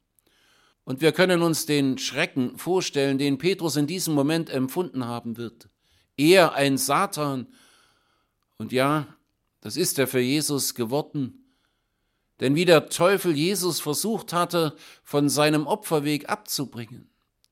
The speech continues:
wie er Jesus versucht hatte, auch ohne Leid zur Herrlichkeit zu gelangen,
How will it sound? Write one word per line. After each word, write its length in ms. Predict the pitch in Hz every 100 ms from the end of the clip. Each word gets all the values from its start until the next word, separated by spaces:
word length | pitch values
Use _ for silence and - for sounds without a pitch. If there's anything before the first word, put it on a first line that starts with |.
| _
wie 180 | 117 143
er 300 | 143 143 -
Jesus 520 | 113 143 214 202 170 -
versucht 560 | 151 - 226 247 -
hatte, 320 | 175 170 165
auch 260 | 151 151 -
ohne 360 | 180 220 233 208
Leid 320 | 151 170 190
zur 180 | - 156
Herrlichkeit 640 | 156 214 180 - 143 143
zu 80 | 160
gelangen, 540 | 143 143 165 175 139